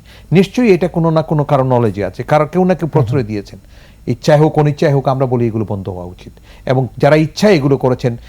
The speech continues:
Speaker 1: অনেকে কিন্তু ব্যক্তিগতভাবে সুবিধাও নিয়েছেন এখান থেকে, নিজের সুবিধা মতো ইচ্ছা মতো চড়ে বেড়িয়েছেন সব জায়গায়। এই প্রতিষ্ঠানের অর্থে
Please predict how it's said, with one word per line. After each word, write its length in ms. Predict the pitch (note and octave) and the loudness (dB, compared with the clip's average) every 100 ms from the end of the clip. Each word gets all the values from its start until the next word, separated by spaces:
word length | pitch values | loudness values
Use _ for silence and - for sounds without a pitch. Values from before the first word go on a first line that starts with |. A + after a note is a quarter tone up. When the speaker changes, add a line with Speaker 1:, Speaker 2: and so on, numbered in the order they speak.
| - | -8
Speaker 1:
অনেকে 260 | C3 D3 D3+ | -2 0 0
কিন্তু 180 | E3 D3 | 0 2
ব্যক্তিগতভাবে 540 | D#3+ - G3 G3 F#3+ F3 | 0 0 0 2 2 0
সুবিধাও 380 | - A3+ E3+ A2+ | -2 0 2 0
নিয়েছেন 280 | G2 - G#2 | -2 -8 -6
এখান 180 | F#2+ G2+ | -4 -2
থেকে, 140 | D#3+ | 0
নিজের 240 | F3 G#3 - | 2 2 0
সুবিধা 240 | F#3+ E3 | -2 0
মতো 160 | D3+ C3+ | 0 -2
ইচ্ছা 220 | C#3 - | -4 -2
মতো 200 | D#3 C3+ A#2+ - - | -2 -2 -6 -8 -6
চড়ে 200 | - D#3 | 0 2
বেড়িয়েছেন 380 | C3+ A#2+ A2+ A2+ | 2 0 0 -4
সব 200 | G#2 A2+ G2 | -4 -4 -4
জায়গায়। 260 | G2 E2+ E2+ - - - - | -6 -6 -12 -18 -20 -20 -8
এই 80 | B2+ | -2
প্রতিষ্ঠানের 560 | D3+ D3 - E3 D3 | -2 -2 -2 0 2
অর্থে 360 | C3+ C3 - | 0 0 -4